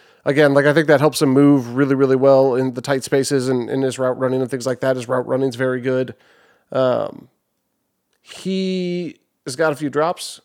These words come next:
and, and some things like that. Um, the level of competition, I mean, Minnesota, whatever. I, you know, he,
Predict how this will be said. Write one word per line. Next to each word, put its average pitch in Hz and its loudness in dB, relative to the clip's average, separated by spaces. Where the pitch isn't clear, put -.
and, 143 0
and 143 -2
some 143 -6
things 143 -2
like 143 0
that. 147 2
Um, 127 0
the 143 0
level 147 2
of 139 -2
competition, 147 -4
I 127 -4
mean, 143 2
Minnesota, 147 0
whatever. 127 0
I, 127 0
you 135 -2
know, 131 2
he, 156 -6